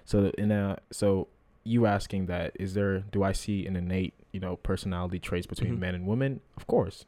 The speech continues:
Speaker 2: Yeah.
Speaker 1: A hundred percent.
Speaker 2: Exactly.
Speaker 1: Like,
Speaker 2: And
Speaker 1: without
Speaker 2: s-
Speaker 1: even a doubt, I don't even have to think about that.
Speaker 2: Right. And then so the, the real question is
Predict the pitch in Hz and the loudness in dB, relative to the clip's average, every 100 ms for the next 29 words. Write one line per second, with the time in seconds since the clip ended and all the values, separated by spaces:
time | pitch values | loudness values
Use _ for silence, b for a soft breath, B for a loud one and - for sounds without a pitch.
0 | 143 135 139 180 110 95 107 - 107 104 | -8 -4 2 2 2 -4 -6 -8 -2 0
1 | 95 131 156 147 135 127 131 135 101 - | 2 4 4 4 2 2 2 2 0 0
2 | - 104 92 90 95 90 - 127 - - | 0 0 -2 -6 -6 -8 -2 -2 -2 -6
3 | - 98 98 92 98 98 95 107 131 90 | -8 -4 -4 -4 -2 0 2 2 0 -2
4 | - - 90 82 78 - - | -6 -6 -6 -6 -8 -14 -20